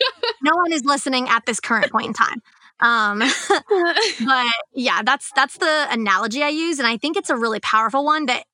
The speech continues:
Speaker 2: that keeps me and reminds me coming back to why I share what I share. Um,
Speaker 1: Yeah.
Speaker 2: I know that God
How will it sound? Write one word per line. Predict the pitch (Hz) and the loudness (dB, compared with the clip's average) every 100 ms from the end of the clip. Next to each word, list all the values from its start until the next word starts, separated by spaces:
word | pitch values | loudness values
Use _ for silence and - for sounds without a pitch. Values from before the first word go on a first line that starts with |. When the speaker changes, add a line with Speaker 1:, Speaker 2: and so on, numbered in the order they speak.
| _ | _
Speaker 2:
that | 269 240 | -4 0
keeps | 381 403 - | -2 -2 -2
me | 247 226 226 269 | -2 0 0 0
and | 240 | 0
reminds | 220 226 233 214 | 2 0 0 -2
me | 220 214 220 | -2 -2 -2
coming | - 220 208 | -2 -2 2
back | 208 - | 0 0
to | - 226 | -6 -6
why | 202 202 196 202 - - | 0 0 2 -2 -2 -2
I | 196 | -2
share | - - 143 247 | -4 -4 -4 -2
what | - | -4
I | - | -2
share. | - - 156 151 - _ - | -4 -2 -2 -4 -8 _ 0
Um, | 214 | 2
Speaker 1:
Yeah. | 196 190 202 196 226 - 226 | 4 2 -4 -6 -6 -2 -2
Speaker 2:
I | |
know | 226 233 | 0 0
that | 220 196 | 0 0
God | 202 185 190 | 2 2 0